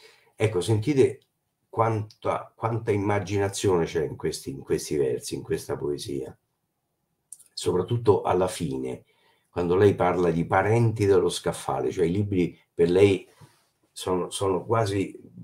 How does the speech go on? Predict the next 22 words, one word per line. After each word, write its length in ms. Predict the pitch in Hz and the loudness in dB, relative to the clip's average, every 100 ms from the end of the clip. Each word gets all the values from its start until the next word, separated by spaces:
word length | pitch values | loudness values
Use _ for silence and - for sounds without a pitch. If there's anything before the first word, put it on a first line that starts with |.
| - _ _ _ - _ _ | -20 _ _ _ -20 _ _
equiparabili 960 | 101 95 98 92 87 98 92 80 82 85 | -6 -2 0 0 4 4 4 2 2 4
alla 140 | 82 | 4
sua 180 | 85 80 | 2 0
famiglia, 560 | 76 78 85 57 62 | 0 0 0 -2 -8
sono 260 | 60 80 78 | -6 -4 -2
parenti 520 | 90 95 92 82 - | 0 0 0 0 0
dello 220 | 80 73 | 0 0
scaffale, 720 | - - 78 - 65 104 - - _ _ _ - - | -2 -6 -10 -6 -6 -6 -12 -16 _ _ _ -18 0
e 340 | 104 101 - - | 2 2 -2 0
con 280 | - 120 | 10 10
fisionomie 800 | 113 - 110 123 123 131 117 131 | 10 4 4 8 8 8 10 8
di 140 | 101 - | 8 2
pelle. 500 | 117 69 69 73 73 | 4 2 2 0 2
Ovviamente 540 | 78 76 82 98 80 | 2 2 2 2 2
lei 160 | 92 87 | 2 0
sta 200 | - 78 | -2 -2
parlando 600 | 80 87 90 87 78 76 - _ | 0 0 0 0 0 -2 -8 _
proprio 260 | 98 90 80 | 0 2 2
della, 480 | 78 82 80 76 71 | 2 2 0 -2 -4
de-, 200 | 76 69 | -4 -4
de-, 800 | 71 71 64 64 69 62 60 57 _ _ | -6 -8 -10 -12 -20 -20 -20 -20 _ _
de-, 220 | - 78 | -8 -8